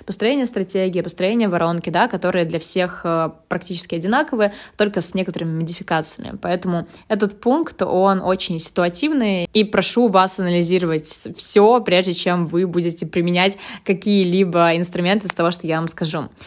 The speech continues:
Итак, первый пункт, как я его назвала, это анализировать рынок, а, видеть тенденции, перспективы, прогнозировать тренды и делать не как все, то есть модифицировать то,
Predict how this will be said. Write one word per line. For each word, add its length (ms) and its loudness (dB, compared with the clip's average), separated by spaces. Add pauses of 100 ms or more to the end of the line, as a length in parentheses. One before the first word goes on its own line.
(180)
Итак, 480 4
первый 260 6
пункт, 420 -2
как 220 0
я 100 4
его 120 0
назвала, 500 4
это 300 -2
анализировать 960 0
рынок, 500 -2 (540)
а, 160 0
видеть 340 2
тенденции, 640 2
перспективы, 800 -2
прогнозировать 720 2
тренды 580 2
и 240 2
делать 460 0
не 100 -2
как 200 -2
все, 300 -6
то 120 -2
есть 160 0
модифицировать 800 2
то, 280 4